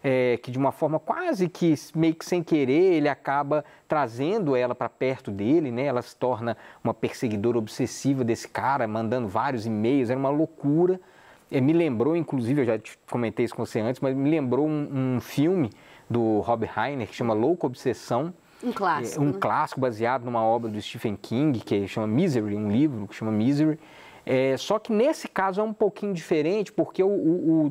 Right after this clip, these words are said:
Speaker 1: tanto o livro quanto o filme, eles são mais, são mais diretos, assim, é um suspense realmente mais direto, de um caso de obsessão também, enfim, não cabe a gente ficar falando dele aqui, mas no caso da série, ela começa como,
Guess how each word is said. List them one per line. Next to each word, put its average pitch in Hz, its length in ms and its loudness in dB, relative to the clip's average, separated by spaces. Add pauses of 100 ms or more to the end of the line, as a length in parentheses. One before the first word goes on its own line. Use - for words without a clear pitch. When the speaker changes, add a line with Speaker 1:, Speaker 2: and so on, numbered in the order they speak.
Speaker 1:
tanto 226 300 -2
o 156 180 2
livro 127 360 0
quanto 123 260 -4
o - 20 -10
filme, 180 480 0 (340)
eles 151 240 0
são 196 240 -2
mais, 180 360 0 (460)
são 170 100 0
mais 165 220 0
diretos, 165 440 0
assim, 113 140 -6
é 113 60 0
um 135 100 -2
suspense 185 560 -2
realmente 151 420 -2
mais 160 220 2
direto, 160 420 0 (320)
de 156 60 2
um 190 100 0
caso 147 300 -2
de 139 80 -2
obsessão 147 560 -2
também, 113 680 -2
enfim, 117 240 -6
não 104 240 -2
cabe 107 240 -4
a 107 40 -4
gente 113 160 -6
ficar - 180 -10
falando 123 240 -2
dele 139 160 2
aqui, 165 300 0 (320)
mas 151 180 2
no 254 100 0
caso 190 360 -4
da 135 100 2
série, 151 540 2
ela 135 160 2
começa 220 680 0
como, 175 460 -2